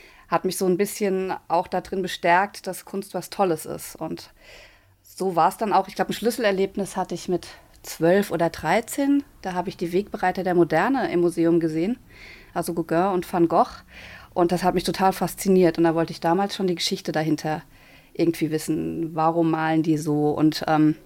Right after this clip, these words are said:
eigentlich wusste ich schon immer, dass ich gerne Kunst machen will. Und meine Eltern haben mich da drin auch bestärkt. Und, ähm, dann habe ich sogar schon fürs Abitur, habe ich das, äh, große Latinum gewählt, weil ich wusste, das brauche ich später.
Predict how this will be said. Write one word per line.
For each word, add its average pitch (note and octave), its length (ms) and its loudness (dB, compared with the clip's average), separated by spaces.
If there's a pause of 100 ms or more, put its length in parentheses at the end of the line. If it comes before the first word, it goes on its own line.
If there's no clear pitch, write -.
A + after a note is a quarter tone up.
(200)
eigentlich G#3+ 300 2
wusste A3 160 -6
ich A3 60 -6
schon G#3 120 -4
immer, A3 240 2
dass G3 160 2
ich F3 100 -10
gerne F3 220 2
Kunst - 380 -4
machen F3 320 0
will. D4 300 6
Und G3 120 -2
meine F3+ 200 -2
Eltern F#3+ 460 -6 (240)
haben F3+ 160 -4
mich F#3 120 -6
da F3+ 120 -4
drin - 200 -6
auch - 120 -8
bestärkt. - 840 -2 (200)
Und, F#3 440 -4
ähm, F#3 400 -4 (720)
dann E3+ 180 0
habe G3 140 4
ich G#3+ 100 -2
sogar F#3 260 0
schon G3 200 0
fürs A3 360 -2
Abitur, G#3+ 640 -2
habe G#3 140 -2
ich G3+ 80 -6
das, - 240 -10
äh, F#3 240 -2
große F#3+ 280 -4
Latinum F#3 460 2
gewählt, D3+ 360 2
weil D#3+ 100 0
ich D#3+ 140 -6
wusste, G#3 180 -4
das E3 140 -2
brauche D#3+ 300 -2
ich G#3+ 60 -8
später. A3+ 360 -4